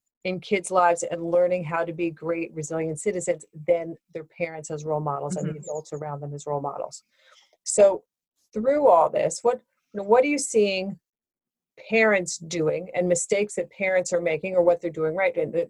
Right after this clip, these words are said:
Speaker 1: you know, talk a little about what, what the parents need to do, the messaging with regard to covid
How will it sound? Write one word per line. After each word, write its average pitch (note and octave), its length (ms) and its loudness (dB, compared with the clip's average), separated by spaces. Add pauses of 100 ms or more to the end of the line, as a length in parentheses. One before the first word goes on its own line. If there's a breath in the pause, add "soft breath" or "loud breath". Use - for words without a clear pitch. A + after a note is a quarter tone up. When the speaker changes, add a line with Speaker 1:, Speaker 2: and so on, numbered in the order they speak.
Speaker 1:
you E3 120 0
know, E3 60 -4
talk G#3+ 220 -2
a A#3 40 0
little G3 180 2
about F3 220 2 (480 soft breath)
what, G3 400 6
what G#3 240 4 (280)
the F#3 80 -4
parents A#3+ 340 -2
need F3+ 120 0
to F3+ 160 0
do, - 0 -
the F3 120 0
messaging G3 520 2 (180)
with G3 180 -4
regard G3+ 360 6
to G#3+ 60 -2
covid G3+ 360 2